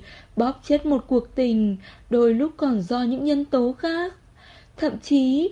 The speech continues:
cô và Nam Cung Nghiêu yêu nhau cũng sẽ vì rất nhiều áp lực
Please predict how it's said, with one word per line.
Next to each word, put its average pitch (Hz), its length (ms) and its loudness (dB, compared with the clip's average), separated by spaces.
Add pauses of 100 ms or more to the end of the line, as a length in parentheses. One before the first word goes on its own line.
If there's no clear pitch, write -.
(260)
cô 262 200 4
và 254 220 -2
Nam 240 280 0
Cung 302 220 0
Nghiêu 311 160 0
yêu 302 240 0
nhau 302 480 0 (280)
cũng - 160 0
sẽ - 180 -8
vì 240 300 0
rất 294 220 -2
nhiều 294 220 2
áp 277 320 -4
lực 269 200 2